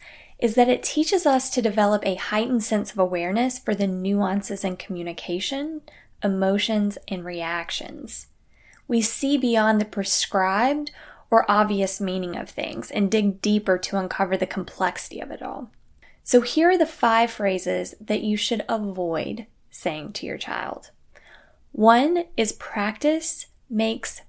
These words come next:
perfect." Seems harmless and even encouraging, right?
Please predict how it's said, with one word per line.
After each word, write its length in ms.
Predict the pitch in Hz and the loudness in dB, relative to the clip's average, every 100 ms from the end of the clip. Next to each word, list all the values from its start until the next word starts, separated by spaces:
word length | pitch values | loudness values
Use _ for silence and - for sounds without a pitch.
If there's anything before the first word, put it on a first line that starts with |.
| - | -10
perfect." 640 | - - - - - - - - - - _ _ - | 2 2 2 -6 -6 -14 -14 -18 -20 -20 _ _ -14
Seems 380 | - 330 339 339 - | -4 0 0 0 -2
harmless 560 | 415 320 - - - - | 0 2 0 -2 -4 -2
and 120 | 254 | -2
even 220 | 294 294 | 0 0
encouraging, 640 | 302 294 349 277 190 175 175 | 0 0 0 0 0 -6 -4
right? 380 | 180 214 285 | -4 -2 -4